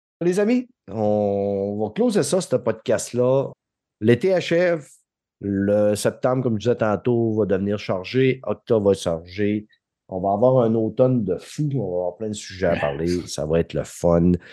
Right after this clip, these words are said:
Speaker 1: Les amis, euh, euh, je sais pas, ça va être court montage. <laughs> Blah, blah, blah. Fait que, les amis, euh, n'hésitez pas.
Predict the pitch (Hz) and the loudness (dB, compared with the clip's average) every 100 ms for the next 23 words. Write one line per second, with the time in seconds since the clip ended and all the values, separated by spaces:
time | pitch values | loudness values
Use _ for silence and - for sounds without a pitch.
0 | _ _ - 117 127 143 147 180 170 127 | _ _ -10 -4 0 0 0 0 0 0
1 | 117 120 123 113 117 123 - - 117 - | 0 0 -2 -2 -2 0 0 -2 -4 -6
2 | - - 127 101 92 - 101 98 95 - | -10 -6 -4 -2 -4 -2 -2 0 -2 -6
3 | 120 - 135 - 139 - 135 127 139 139 | -6 -4 -8 -6 -6 -4 -4 -2 -2 2
4 | 143 123 147 254 349 339 302 277 311 302 | 0 0 -2 -2 0 0 0 0 0 -2
5 | 208 208 202 175 185 139 113 92 - 135 | -4 -4 -2 0 0 0 -2 -6 -6 -2
6 | 139 143 147 139 127 107 95 90 85 82 | 0 0 0 0 0 -2 -6 -10 -16 -20
7 | - 113 120 104 82 76 - _ _ _ | -6 -2 0 0 -6 -14 -20 _ _ _
8 | _ _ _ _ 151 151 196 190 190 185 | _ _ _ _ -2 0 0 0 0 0
9 | 185 180 165 190 226 240 233 143 143 143 | 0 0 0 0 0 0 0 0 0 -2
10 | 156 196 214 233 | -4 -2 -2 -4